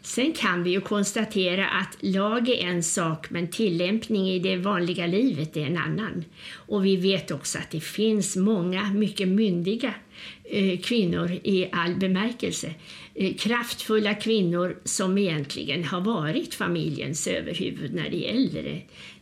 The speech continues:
den, eh, eh, med ekonomin. Eh, vi ska komma ihåg att under tidernas lopp så var kve-, var kvinnorna kvar i landet och männen kunde vara borta i krig. Det fanns officerare som var borta mycket.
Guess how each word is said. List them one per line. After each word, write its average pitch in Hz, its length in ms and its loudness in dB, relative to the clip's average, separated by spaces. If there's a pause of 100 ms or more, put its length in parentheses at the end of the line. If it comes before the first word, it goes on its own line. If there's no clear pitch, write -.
den, 175 280 0
eh, 160 460 -6 (220)
eh, - 200 -6
med 180 340 0
ekonomin. 170 800 0 (600)
Eh, 190 260 0 (140)
vi 226 160 0
ska 208 180 0
komma 180 400 -2
ihåg 202 320 0
att 170 160 -4
under 175 240 0
tidernas 190 600 0
lopp 214 300 0
så - 180 -2
var 190 120 0
kve-, 185 580 -4
var 185 500 0
kvinnorna 220 500 2
kvar 196 500 -4 (340)
i 247 140 0
landet 202 680 0 (140)
och 208 440 0
männen 185 600 2
kunde 247 280 4
vara 233 220 2
borta 233 300 0
i 226 80 2
krig. 202 520 0
Det 170 140 -2
fanns 160 340 -6
officerare 190 760 -2
som 233 160 -4
var 214 100 -2
borta 220 460 -2 (100)
mycket. 233 500 -2